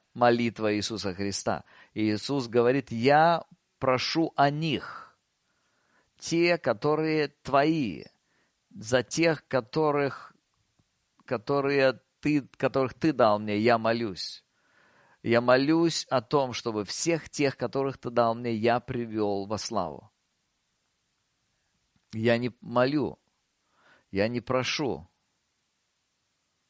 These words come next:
а за весь мир. Я не молюсь о всём мире. В двадцатом стихе он говорит:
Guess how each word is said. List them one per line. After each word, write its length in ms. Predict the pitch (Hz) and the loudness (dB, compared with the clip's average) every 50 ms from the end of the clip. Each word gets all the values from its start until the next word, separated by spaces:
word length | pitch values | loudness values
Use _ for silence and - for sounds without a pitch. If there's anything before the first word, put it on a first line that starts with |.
| _ _ _ _ _ _ _ _ _ _ _ _ - | _ _ _ _ _ _ _ _ _ _ _ _ -8
а 140 | - 117 107 | -6 -4 0
за 120 | 110 113 | 0 0
весь 240 | 107 107 101 - - | 0 0 -4 -4 -8
мир. 300 | 98 87 73 - _ _ _ _ _ _ _ _ _ _ _ _ _ _ - | -10 -12 -14 -14 _ _ _ _ _ _ _ _ _ _ _ _ _ _ -18
Я 420 | - 104 101 101 107 120 123 127 | -16 -14 -12 -4 0 0 0 0
не 160 | 131 135 139 | 0 -4 -2
молюсь 420 | 139 139 135 131 123 113 101 - - | 0 0 0 0 0 -4 -4 -6 -8
о 40 | 92 | -8
всём 280 | - - 98 90 80 | -8 -10 -10 -12 -12
мире. 260 | 78 71 - - _ _ _ _ _ _ _ _ _ _ _ _ _ _ _ _ _ _ _ _ _ _ _ _ _ _ _ _ _ _ _ _ _ _ _ _ _ _ _ _ _ - | -14 -16 -20 -20 _ _ _ _ _ _ _ _ _ _ _ _ _ _ _ _ _ _ _ _ _ _ _ _ _ _ _ _ _ _ _ _ _ _ _ _ _ _ _ _ _ -16
В 80 | 113 | -6
двадцатом 560 | 110 120 127 127 - - 196 180 147 135 123 | 0 2 2 2 4 4 4 4 4 0 -2
стихе 480 | 107 - - 120 104 - 131 120 117 120 - _ - - - - - - _ _ _ | -4 -4 -4 -4 0 2 4 2 2 2 -4 _ -20 -20 -20 -20 -20 -20 _ _ _
он 240 | - 131 139 135 135 | -2 -2 -2 -2 2
говорит: 460 | 123 127 123 131 135 147 147 143 - | 0 2 4 4 4 2 0 -2 -6